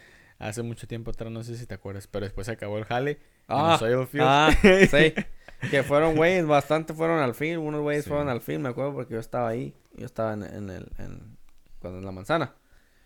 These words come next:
Speaker 1: Yeah.
Speaker 2: Y unos güeyes iban a jalar y, no, duraron dos días, un día. Digo, "No, chinguen a su madre, ¿qué es esta madre?".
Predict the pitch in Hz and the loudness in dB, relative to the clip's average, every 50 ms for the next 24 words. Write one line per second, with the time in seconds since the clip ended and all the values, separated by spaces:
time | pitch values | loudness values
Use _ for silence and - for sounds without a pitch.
0 | _ _ - 110 101 92 90 95 - _ - 110 113 120 120 127 123 123 131 139 | _ _ -6 -4 -4 -4 -4 -6 -10 _ -10 -8 -4 -2 -2 -2 -2 -2 -2 -2
1 | 143 139 127 117 107 113 127 143 - - 120 113 160 175 156 117 98 95 92 98 | 0 0 -2 -2 -2 -4 -4 -4 -4 -6 -8 -8 -8 -6 -6 -6 -6 -6 -6 -6
2 | 104 104 101 110 104 - 98 90 101 120 127 123 - 101 98 98 113 120 113 107 | -6 -8 -8 -10 -10 -12 -12 -12 -12 -12 -12 -12 -14 -14 -12 -12 -12 -12 -14 -16
3 | - _ - - 101 - 87 95 117 147 - - 147 139 135 127 131 117 123 - | -20 _ -20 -20 -18 -16 -14 -12 -12 -14 -14 -14 -14 -14 -12 -12 -12 -14 -14 -14
4 | - 143 147 - - 113 117 127 131 _ - 135 135 139 147 151 160 | -14 -14 -16 -16 -14 -14 -14 -14 -14 _ -16 -16 -14 -14 -14 -14 -16